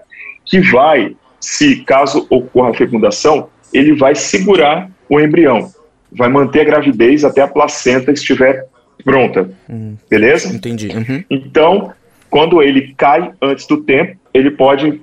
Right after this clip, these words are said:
Speaker 1: trazer essa borra de café aí no período perimenstrual.
Speaker 2: É, uma pergunta que a gente tinha. A gente teve neném, certo? Aí tem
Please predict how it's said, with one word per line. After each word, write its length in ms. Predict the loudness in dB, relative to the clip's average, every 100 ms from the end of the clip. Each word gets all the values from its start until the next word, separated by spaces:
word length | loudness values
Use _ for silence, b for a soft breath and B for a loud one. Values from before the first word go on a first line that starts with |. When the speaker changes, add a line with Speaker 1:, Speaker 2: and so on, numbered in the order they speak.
| _
Speaker 1:
trazer 360 | 0 0 2 -2
essa 180 | 0 -2
borra 300 | 0 0 0
de 80 | 0
café 340 | -2 0 2
aí 320 | 2 0 -6 -8
no 80 | -8
período 340 | -2 0 0 0
perimenstrual. 800 | 0 2 0 0 0 0 -4 _ _ b
Speaker 2:
É, 160 | -2 0
uma 200 | -2 -2
pergunta 580 | -4 -6 -6 -8 -8 -10
que 120 | -8
a 60 | -10
gente 200 | -10 -14
tinha. 440 | -14 -14 -14 -16 _ _ _
A 40 | -12
gente 220 | -10 -8
teve 180 | -8 -6
neném, 300 | -6 -6 -8
certo? 460 | -4 -4 -4 -10 -20 _ _ _ _ -12
Aí 340 | -8 -6 -8
tem 500 | -8 -8 -8 -10 -14